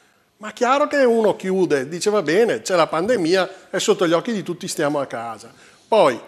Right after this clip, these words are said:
altra questione delle cure domiciliari, è fondamentale. Qui in Veneto abbiamo dei, dei medici come Riccardo Zumski, che sono stati paladini delle cure domiciliari innovative, quando invece si è avanti a tachipirina. E adesso anche il tar ha dato ragione al suo gruppo di medici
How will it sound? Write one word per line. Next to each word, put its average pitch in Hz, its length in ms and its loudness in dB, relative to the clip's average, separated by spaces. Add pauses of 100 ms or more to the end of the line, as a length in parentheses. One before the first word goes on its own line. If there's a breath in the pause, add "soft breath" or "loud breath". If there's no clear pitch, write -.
altra 170 380 4
questione 175 580 2
delle 160 220 0
cure 180 240 2
domiciliari, 160 720 0
è 196 100 -2
fondamentale. 151 840 -4
Qui 208 120 -10
in 202 60 -8
Veneto 220 420 -4 (260 loud breath)
abbiamo 208 380 0
dei, 151 220 -4
dei 160 160 -2
medici 170 360 0
come 180 240 0
Riccardo 165 420 -2
Zumski, 165 580 -2 (480 soft breath)
che 190 120 -4
sono 196 140 -2
stati 208 220 0
paladini 185 720 0
delle 240 220 2
cure 240 300 0
domiciliari 165 1080 0
innovative, 160 640 -2
quando 160 200 -2
invece 156 320 -2
si 160 100 -6
è 156 80 -2 (120)
avanti 156 320 -2
a 143 60 -2
tachipirina. 135 920 -6 (520 soft breath)
E 180 100 -2
adesso 180 420 4
anche 175 180 0
il 147 120 -2
tar 170 280 4
ha 165 60 2
dato 156 260 0
ragione 156 460 2
al 147 100 0
suo 147 160 -6
gruppo 156 260 -4
di 135 120 -6
medici 151 580 -4